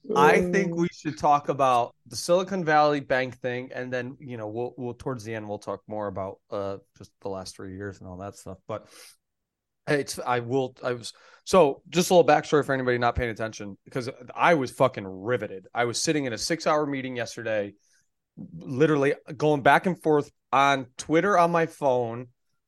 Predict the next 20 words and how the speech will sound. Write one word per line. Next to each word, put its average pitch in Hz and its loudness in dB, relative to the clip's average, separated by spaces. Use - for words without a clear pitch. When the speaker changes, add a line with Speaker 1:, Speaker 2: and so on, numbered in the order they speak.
Speaker 1:
search - 2
for 165 -2
Silicon 160 2
Valley 139 2
Bank, 113 -2
and 135 -4
then 131 -4
I 127 0
had 131 0
the 123 -6
chart - 0
pulled 120 -4
up 117 -4
on 117 -6
my 110 -6
work 135 -6
iPad 113 -4
next 123 -6
to 113 -16
me 95 -14